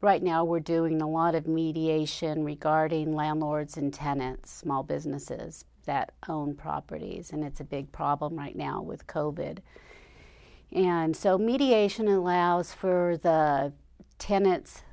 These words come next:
to express what's going on with them and try to negotiate how they can pay back payments.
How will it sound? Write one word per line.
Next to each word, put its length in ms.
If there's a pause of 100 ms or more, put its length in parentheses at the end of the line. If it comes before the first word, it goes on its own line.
(300)
to 420
express 360
what's 140
going 280
on 160
with 160
them 260
and 100
try 160
to 100
negotiate 640
how 160
they 140
can 200
pay 220 (480)
back 280
payments. 600